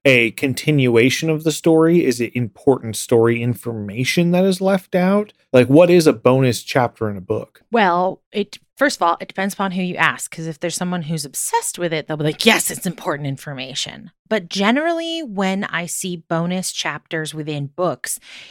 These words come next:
Speaker 2: it's usually, 'cause I like a lot of romance books, so it's, like, the couple that finally got together at the end a few years later and how they're doing and what they're up to. Or if the story is about multiple people,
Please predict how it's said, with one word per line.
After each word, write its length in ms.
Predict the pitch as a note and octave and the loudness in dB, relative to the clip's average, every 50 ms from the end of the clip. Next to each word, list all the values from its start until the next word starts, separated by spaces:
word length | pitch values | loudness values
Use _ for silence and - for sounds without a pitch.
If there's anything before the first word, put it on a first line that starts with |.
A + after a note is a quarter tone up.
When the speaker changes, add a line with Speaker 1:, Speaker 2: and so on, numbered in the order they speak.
| - _ | -10 _
Speaker 2:
it's 260 | - G#3+ G#3 - - | -6 -6 -6 -6 -12
usually, 920 | F3+ F3+ G3+ A3+ A#3+ B3 A3+ A#3 B3+ C4 B3+ B3 A#3+ A#3 A#3+ A#3+ A#3+ A3+ - _ _ _ _ _ _ _ | -12 -6 -4 -4 -2 -2 -2 -4 -4 -4 -2 -2 0 0 0 -2 -2 -4 -6 _ _ _ _ _ _ _
'cause 200 | - - E3+ C3 | -10 -10 -8 -8
I 120 | B2 B2+ C3 | -6 -8 -8
like 180 | C#3+ D3 - | -8 -8 -8
a 40 | D#3+ | -6
lot 140 | D#3+ D#3+ F3+ | -6 -4 -6
of 120 | G3+ G3 | -6 -6
romance 520 | G3 E3 D#3+ E3 E3 D3 D3 D3+ D3 - - | -6 -6 -4 -4 -6 -6 -8 -10 -12 -14 -16
books, 460 | - - C3 C#3+ - - - - - _ - | -14 -12 -12 -12 -12 -14 -16 -16 -16 _ -16
so 220 | - - G#3+ G3+ | -10 -6 -4 -4
it's, 180 | G#3 G3+ - - | -4 -4 -4 -4
like, 400 | G3 F3+ F3+ F3 E3+ - - - _ _ _ _ _ | -2 0 0 -2 -2 -6 -10 -20 _ _ _ _ _
the 120 | _ G3 | _ -8
couple 500 | - _ - - A#3 A3 - A#3+ A3+ A3+ | -8 _ -2 0 0 0 2 0 0 0
that 160 | G3+ F3 - - | 0 -2 -4 -2
finally 340 | - F#3 F3+ F3+ F3+ F3+ | 0 0 0 0 0 -2
got 220 | F3 F3 E3 D#3+ - | -4 -4 -4 -4 -6
together 360 | - D#3+ - D#3 D3+ D3+ D3 | -8 -8 -6 -6 -4 -4 -6
at 100 | C#3+ C#3 | -6 -8
the 180 | - E3+ - - | -10 -12 -10 -6
end 380 | - A3 A3+ G#3 G3+ G3 F#3 - - | -4 -2 -2 -2 -2 -4 -4 -6 -8
a 60 | - | -10
few 260 | E3 - - - E3 D#3+ | -12 -10 -8 -6 -6 -6
years 340 | E3+ F3 G3+ G#3+ A3 G3+ - | -4 -4 -4 -4 -4 -4 -4
later 340 | A#3 C4+ C4+ B3+ F#3+ D#3+ C#3 | -4 -4 -2 -2 -2 -2 -4
and 160 | - D3+ D3 | -4 -8 -10
how 240 | C#3 C3+ C3+ D3 D#3+ | -8 -6 -6 -6 -6
they're 180 | E3+ G3+ G#3+ | -6 -8 -8
doing 400 | F#3 - B3 C4+ B3+ G#3 E3+ D3+ | -8 -4 -2 0 0 0 -2 -4
and 140 | C#3+ C#3+ D3+ | -6 -6 -4
what 180 | D3 D3+ - _ | -6 -6 -4 _
they're 200 | G#3+ G#3 - - | -4 -4 -2 -2
up 200 | C4 C4+ - _ | -4 -6 -6 _
to. 340 | - - - - - - - - - _ _ _ _ | -14 -12 -10 -10 -12 -12 -14 -18 -20 _ _ _ _
Or 520 | D#4 F#4+ F#4+ E4+ C4 A3+ G#3+ G#3 G#3+ G#3+ - - - - _ _ - | 2 4 6 6 6 6 4 2 0 -2 -6 -14 -20 -20 _ _ -2
if 280 | G3 F#3+ - - _ _ _ _ _ | -2 -2 -4 -10 _ _ _ _ _
the 260 | D#3 E3+ - G#3 F#3 | -20 -6 -2 -2 -2
story 560 | - - - - - A#3 A#3 A#3 A3+ A#3+ A#3 | 0 -2 -4 -2 -2 0 0 2 2 0 -2
is 180 | - - G3+ - | -2 -6 -8 -8
about 420 | G3 - - F3+ E3+ E3+ E3 - E3 | -8 -2 0 2 2 2 2 0 -2
multiple 520 | E3 E3+ F3 F#3 F#3 - E3 E3 E3+ D3+ | -2 0 0 0 -2 -6 -8 -8 -8 -8
people, 840 | - - - - - - - - E3+ D#3+ D3+ D3+ D3 C#3+ D#3+ - | -8 -14 -10 -8 -8 -8 -4 -2 -2 0 0 0 -2 -4 -6 -10